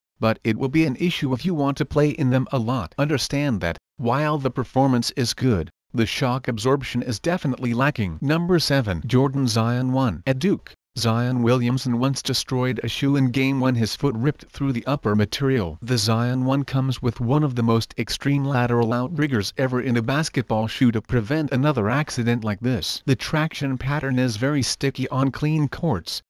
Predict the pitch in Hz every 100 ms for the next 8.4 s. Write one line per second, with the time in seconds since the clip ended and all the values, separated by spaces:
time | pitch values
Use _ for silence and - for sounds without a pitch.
0 | _ - - - 113 113 123 151 139 135
1 | 123 131 127 127 123 123 135 147 139 127
2 | 120 135 120 - 123 113 117 - - 127
3 | 127 147 156 156 139 131 117 139 139 -
4 | 147 120 143 - - 135 - 165 - 127
5 | 120 101 98 117 135 120 139 151 117 107
6 | 104 98 - 135 131 143 - 143 139 120
7 | 117 - 101 87 - _ - 147 151 -
8 | 143 131 95